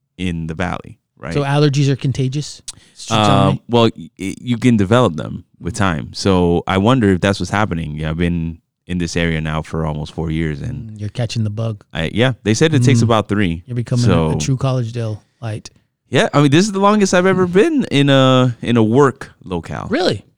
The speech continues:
Speaker 1: Yeah.
Speaker 2: How long has it been now?
Speaker 1: Yeah, almost four years. It's
Speaker 2: Wow.
Speaker 1: three years and, what, ten months?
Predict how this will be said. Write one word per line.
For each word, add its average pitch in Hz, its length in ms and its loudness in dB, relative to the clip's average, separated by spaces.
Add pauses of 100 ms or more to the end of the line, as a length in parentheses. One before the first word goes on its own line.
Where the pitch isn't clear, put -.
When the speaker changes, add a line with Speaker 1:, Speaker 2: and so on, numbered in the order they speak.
Speaker 1:
Yeah. 80 120 -2
Speaker 2:
How 175 120 6
long 185 140 6
has 196 100 4
it 196 60 0
been 220 140 0
now? 285 240 -6
Speaker 1:
Yeah, 131 160 -10 (320)
almost 85 320 -4
four 107 160 -2
years. 170 240 -4
It's 90 160 -4
Speaker 2:
Wow. 127 200 -6
Speaker 1:
three 110 220 0
years 107 1120 -2
and, 92 440 -4
what, 82 380 -8
ten 101 200 -4
months? 156 340 -6